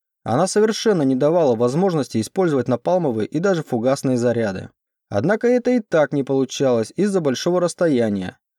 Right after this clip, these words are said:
Тяжёлые типы снарядов просто-напросто не долетали. Единственным выходом было использование облегчённых подкалиберных, но с атомной боеголовкой.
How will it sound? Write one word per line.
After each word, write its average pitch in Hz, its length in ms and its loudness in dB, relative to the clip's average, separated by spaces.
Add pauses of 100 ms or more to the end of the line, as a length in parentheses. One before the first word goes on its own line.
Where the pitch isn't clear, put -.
(300)
Тяжёлые 151 520 2
типы 160 320 -4
снарядов 147 560 0 (160)
просто-напросто 131 680 -4
не 135 120 0
долетали. 107 720 -4 (400)
Единственным 160 560 0
выходом 135 480 0
было 185 200 2
использование 156 520 -2
облегчённых 147 640 -2
подкалиберных, 139 880 -2
но 113 120 -2
с - 120 -6
атомной 185 340 -2
боеголовкой. 147 800 -2